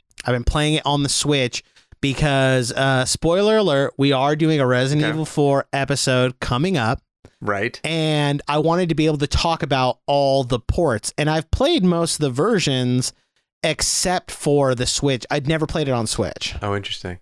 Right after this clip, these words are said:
Speaker 1: Um, so I wanted to see how it, it handled on that. And I have to say, I'm pretty impressed by,
Speaker 2: Okay.
Speaker 1: uh, how it translates to Switch. I think I've been playing it on my Switch Lite.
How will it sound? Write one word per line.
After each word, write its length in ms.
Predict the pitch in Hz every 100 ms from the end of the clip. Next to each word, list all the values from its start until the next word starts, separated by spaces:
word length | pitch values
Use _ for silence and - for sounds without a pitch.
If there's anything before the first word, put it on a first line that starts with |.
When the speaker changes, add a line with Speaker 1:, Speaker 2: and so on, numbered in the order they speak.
| _ _ _ _ _ _ _ -
Speaker 1:
Um, 440 | 139 139 131 127
so 140 | 123
I 40 | 147
wanted 280 | 139 170 196
to 80 |
see 180 | 165 175
how 260 | 147 147 139
it, 100 | 127
it 200 | 123 117
handled 600 | - 151 151 139 127 120 -
on 400 | 135 135 139 135
that. 320 | 113 107 110 _ -
And 120 | - 180
I 60 |
have 100 | 220
to 40 | -
say, 140 | 339
I'm 80 | 277
pretty 180 | - 233
impressed 540 | 202 202 107 - -
by, 520 | 131 139 131 127 127 120
Speaker 2:
Okay. 20 | -
Speaker 1:
uh, 560 | 143 131 131 131 123
how 180 | 127 147
it 80 | 123
translates 640 | - 143 139 139 131 -
to 120 | -
Switch. 420 | 127 143 131 110 - - -
I 100 | 143
think 180 | 175 175
I've 80 | 170
been 100 | 190
playing 180 | 208
it 40 | 208
on 60 |
my 80 | 170
Switch 320 | 139 165 156 123
Lite. 480 | 104 110 92 98